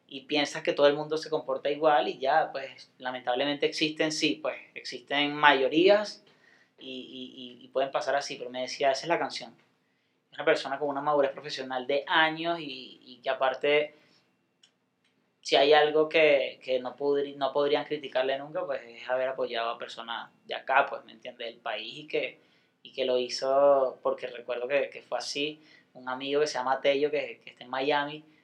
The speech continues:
que hace, prepara, está en un lugar de preparación de hamburguesas, él estaba preparando hamburguesas y le dice, "Escucha a mi hermano que tú no jamás te vas a arrepentir de que, de escucharlo".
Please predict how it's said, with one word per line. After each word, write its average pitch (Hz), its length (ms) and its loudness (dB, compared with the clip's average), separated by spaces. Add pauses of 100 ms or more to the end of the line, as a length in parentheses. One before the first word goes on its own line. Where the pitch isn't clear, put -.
(140)
que 120 420 -12 (120)
hace, - 200 -12 (300)
prepara, 127 400 2
está 127 340 2
en 139 140 -4
un 139 80 0
lugar 143 260 6
de 143 80 2
preparación 127 540 0
de 131 60 0
hamburguesas, 139 640 2
él 123 80 -4
estaba 139 220 0
preparando 135 300 0
hamburguesas 143 360 2
y - 20 2
le 139 80 2
dice, 135 220 2
"Escucha 147 300 0
a - 40 -6
mi 170 60 0
hermano 170 400 0
que 156 120 0
tú - 140 -12
no 139 60 0
jamás 160 300 2
te 156 60 2
vas 151 80 6
a 156 40 6
arrepentir 131 500 -2
de 139 120 -4
que, 135 100 -14
de 131 100 -8
escucharlo". 123 400 -10